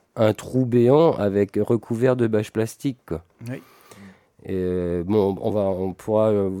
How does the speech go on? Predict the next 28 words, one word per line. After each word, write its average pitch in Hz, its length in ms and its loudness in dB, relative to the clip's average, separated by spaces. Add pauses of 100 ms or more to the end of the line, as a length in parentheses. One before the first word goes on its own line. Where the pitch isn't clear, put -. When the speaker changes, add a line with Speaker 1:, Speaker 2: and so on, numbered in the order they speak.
Speaker 1:
je 90 120 -12
vous 104 100 -8
reparlerai 104 340 -2
aussi, 117 200 -8
il 110 60 -2
y - 20 -2
a 98 40 -2
une 92 140 -4
vidéo 98 380 -4
qui - 120 -8
est - 40 -10
pas 110 180 -2
mal, 120 400 0
qui - 240 -10
est, 90 580 -4
hum, 82 380 -8 (320)
qui 95 120 -10
est - 20 -6
assez 95 240 -6
bien 113 220 0
vulgarisée 107 720 -2
pour 101 180 -10
bien 104 180 -2
comprendre 117 540 -2
le 101 140 -4
problème 107 420 -2
des 98 100 -2
méga-bassines, 98 800 -2